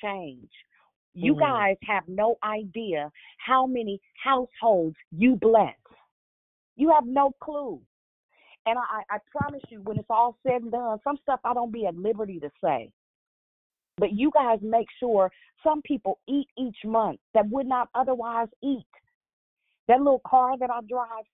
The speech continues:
Speaker 1: stays packed with toiletries and water. You'd be surprised at the homeless camps that I stop at that they say, "Hey, Miss Dion,"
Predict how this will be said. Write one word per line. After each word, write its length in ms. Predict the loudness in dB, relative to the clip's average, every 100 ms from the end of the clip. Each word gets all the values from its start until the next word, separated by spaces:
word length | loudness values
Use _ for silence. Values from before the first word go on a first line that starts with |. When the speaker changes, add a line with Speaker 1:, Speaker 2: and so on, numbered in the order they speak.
| _
Speaker 1:
stays 340 | -8 -6 -8 -12 -6
packed 300 | -4 -4 -8 _ -20 -8
with 160 | -8 -6 -6
toiletries 720 | -6 -6 -8 -8 -6 -4 -4
and 200 | -4 0
water. 520 | 2 2 -2 -2 -6 -12 -12
You'd 240 | -8 -6 -6
be 140 | -6
surprised 580 | -6 -2 0 2 -2 -2
at 100 | -4
the 60 | -6
homeless 460 | -4 -2 -2 -4 -4
camps 280 | 0 0 0 0
that 120 | 0
I 100 | -2 -2
stop 260 | 2 2 2
at 160 | 0 -2
that 120 | -2
they 120 | 0 0 0
say, 120 | 0
"Hey, 240 | 0 0
Miss 180 | -2 -8 -8
Dion," 560 | -8 -6 -6 -6 -10